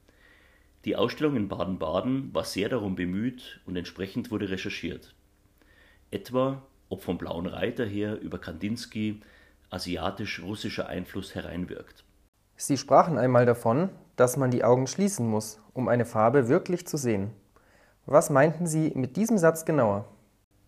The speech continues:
Speaker 1: Was ich im Laufe der Jahre herausgefunden habe, ist, dass die Farbe an sich schwer zu erkennen ist. Farbe ist relativ. Das hat Albers bereits mit seinen Versuchen festgestellt.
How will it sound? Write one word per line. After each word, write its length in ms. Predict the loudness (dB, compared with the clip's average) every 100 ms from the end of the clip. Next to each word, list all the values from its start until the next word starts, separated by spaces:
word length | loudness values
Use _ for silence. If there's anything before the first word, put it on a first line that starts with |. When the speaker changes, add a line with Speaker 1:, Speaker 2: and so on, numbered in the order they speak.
| _ _ _ _ _ _ _ _ -4
Speaker 1:
Was 200 | -4 -4
ich 100 | -4
im 100 | 0
Laufe 280 | 0 0
der 100 | -2
Jahre 360 | -2 -4 -4 -4
herausgefunden 800 | -4 -4 -6 -8 -8 -8 -6 -6
habe, 340 | -6 -4 -6 -8 -18 -20 _ _ -6
ist, 460 | -6 -6 -14 -20 -10
dass 140 | -8
die 100 | -8
Farbe 420 | -6 -4 -2 -4 -4
an 140 | -6
sich 280 | -4 -6 -6
schwer 380 | -6 -4 -4 -4
zu 120 | -6
erkennen 400 | -6 -4 -4 -6
ist. 340 | -10 -14 -20 _ _ _ _ _ _ _
Farbe 340 | -2 -2 -2
ist 160 | -6 -2
relativ. 680 | 0 0 -4 -14 -16 -20 _ _ _ _ _ _ _ _ _ _
Das 180 | -8 -4
hat 160 | -6 -2
Albers 480 | -2 0 -4 -4
bereits 380 | -6 -4 -2 -4
mit 120 | -6
seinen 220 | -4 -4 -6
Versuchen 420 | -6 -8 -8 -10
festgestellt. 680 | -12 -14 -12 -10 -10 -12